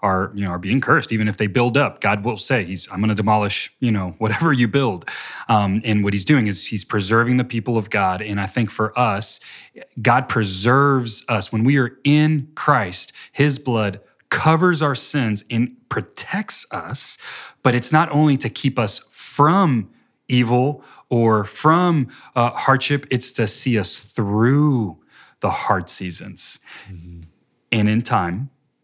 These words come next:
Speaker 1: we will bear fruit. And in time, we will, we will enter into a season now that, that is filled with joy, be it this side of heaven, or it may, it may be hard up until we're face to face with Jesus and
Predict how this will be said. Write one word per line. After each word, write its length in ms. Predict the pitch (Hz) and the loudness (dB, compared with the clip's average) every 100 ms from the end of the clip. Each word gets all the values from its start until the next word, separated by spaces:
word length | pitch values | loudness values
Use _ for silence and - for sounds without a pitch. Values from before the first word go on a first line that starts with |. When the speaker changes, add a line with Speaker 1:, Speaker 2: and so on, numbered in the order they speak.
| _ | _
Speaker 1:
we 160 | 107 98 | -4 -2
will 140 | 92 | -2
bear 220 | 85 87 | -2 -6
fruit. 320 | 87 - 87 - _ _ _ _ - | -6 -14 -16 -18 _ _ _ _ -4
And 140 | 101 | 0
in 120 | 104 | 0
time, 580 | 101 131 123 98 90 95 | 0 2 2 2 -2 -4
we 120 | 110 | -4
will, 280 | 98 92 92 - | -2 -2 -4 -4
we 80 | |
will 300 | 104 92 90 - _ - | -2 -2 -4 -12 _ -2
enter 320 | 127 127 117 | 0 0 0
into 240 | 104 104 | 0 -2
a 40 | 95 | -6
season 380 | - 110 98 | -2 -2 -2
now 340 | 92 87 85 95 | -4 -4 -6 -8
that, 260 | 101 92 - | -8 -8 -6
that 140 | 90 | -6
is 120 | 90 | -6
filled 640 | - - 123 110 101 92 - | -8 -4 0 2 0 -4 -6
with 240 | 95 87 - - - - - | -8 -8 -14 -20 -20 -18 -10
joy, 420 | 117 107 92 82 | -4 0 0 0
be 260 | 87 139 127 | 0 2 2
it 180 | 110 - | 0 0
this 220 | 131 131 | 0 0
side 220 | 147 143 | 0 2
of 140 | 147 139 | 0 2
heaven, 420 | 147 139 160 156 - | 0 2 0 0 -2
or 440 | 113 104 95 90 - _ | 0 0 -2 -6 -12 _
it 120 | - 104 | -4 -2
may, 220 | 98 110 | 0 -2
it 180 | 113 101 | 0 0
may 180 | 98 | 2
be 160 | 107 120 | 0 0
hard 380 | 101 123 107 85 | 0 0 -2 -6
up 200 | 98 90 | -12 -6
until 560 | 101 95 104 127 107 - - - - | -6 -4 -4 -2 -4 -10 -20 -18 -2
we're 140 | 110 | -2
face 240 | 107 110 | 0 -2
to 80 | - | -2
face 240 | - 113 - | -2 -2 -2
with 120 | 92 | -6
Jesus 540 | 107 123 95 90 - 139 | -6 -4 -6 -8 -10 -8
and 340 | 98 87 - | -8 -6 -8